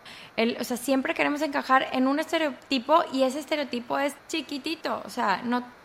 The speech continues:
no, tú, tus condiciones, o sea, somos únicos, biológicamente, químicamente, en todos los sentidos somos únicos.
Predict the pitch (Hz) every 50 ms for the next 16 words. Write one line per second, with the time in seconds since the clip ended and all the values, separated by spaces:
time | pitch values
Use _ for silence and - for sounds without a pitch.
0 | - - 240 247 254 262 254 262 269 269 - - - - - - - - - -
1 | - 277 269 269 - - - - - - - 262 254 - - 277 269 262 262 247
2 | 277 277 269 262 233 254 220 - 254 254 269 302 311 - - - - 277 302 302
3 | 302 294 240 - - 196 185 180 - - - - 214 226 233 233 240 247 247 247
4 | 247 285 269 262 254 247 233 254 247 240 247 247 247 247 254 254 247 240 233 226
5 | 247 240 254 - 233 240 233 220 - - 269 269 277 285 302 294 311 302 254 277
6 | 254 233 - 247 247 247 247 269 240 240 247 240 - 247 240 240 240 - 269 269
7 | 262